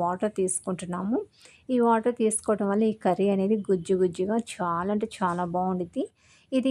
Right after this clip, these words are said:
ఇంకొంచెం టేస్టీగా మంచి ఫ్లేవర్ తోటి మనకి కర్రీ రెడీ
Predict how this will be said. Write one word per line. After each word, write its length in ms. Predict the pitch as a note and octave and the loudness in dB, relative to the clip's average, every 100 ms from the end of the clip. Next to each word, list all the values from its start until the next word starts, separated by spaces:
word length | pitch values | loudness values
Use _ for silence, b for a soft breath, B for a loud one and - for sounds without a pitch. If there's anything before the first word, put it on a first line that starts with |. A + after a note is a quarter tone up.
| B3+ | 2
ఇంకొంచెం 480 | B3+ C4 B3+ B3+ A#3 A3 | 2 2 2 0 0 0
టేస్టీగా 600 | G3+ G3 - F#3+ F#3 G3 F#3 | 0 -2 -4 -4 -2 -2 -4
మంచి 400 | E3+ - A#3 C4+ B3 | -6 -6 -4 -2 -2
ఫ్లేవర్ 380 | G#3+ F#3+ F#3+ F#3+ | 2 2 2 0
తోటి 200 | F#3+ F#3 G3 | -2 -2 -2
మనకి 240 | F#3+ F#3+ - G3 | -2 -6 -2 0
కర్రీ 220 | F#3 F#3+ F#3 | 2 2 2
రెడీ 180 | F3+ | 2